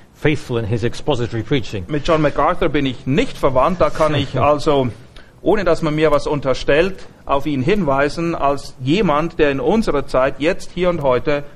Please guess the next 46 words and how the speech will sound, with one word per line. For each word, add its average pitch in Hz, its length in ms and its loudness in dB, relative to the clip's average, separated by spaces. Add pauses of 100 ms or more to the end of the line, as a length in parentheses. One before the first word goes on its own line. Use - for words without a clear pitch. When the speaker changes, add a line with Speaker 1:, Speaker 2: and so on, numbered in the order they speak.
Speaker 2:
Auslegungspredigt 139 1040 -2
praktiziert. 127 680 -2 (520)
Speaker 1:
And 165 160 0
if - 120 -4
you 185 80 2
look 285 180 2
at - 140 2
John's 123 280 -2
books, - 360 0
you 131 80 -6
can 127 120 -4
see 175 200 0
that 110 140 -2
a 117 80 -4
lot 185 260 2
of 104 60 -4
them 101 280 -2
are 123 200 -2
based 139 380 -2
on 127 200 -4
his 110 280 -8
very 123 200 -6
s-, - 280 -10 (220)
um, 104 280 -4 (300)
strong 131 420 -2
application 135 760 -4
of 110 220 -4
God's 120 320 -2
word. 110 220 4 (240)
Speaker 2:
Und 143 240 -2
wenn 170 160 2
ihr 165 120 4
seine 147 300 0
Bücher 160 400 -2
kennt, 156 320 -2
werdet 151 300 2
ihr 147 160 2
feststellen, 165 720 0
dass 156 400 -2 (300)
auch 143 180 2
seine 131 280 0
Bücher 156 420 -2
immer 175 300 2
sehr 175 480 2
darauf 139 500 0
basieren, 147 720 0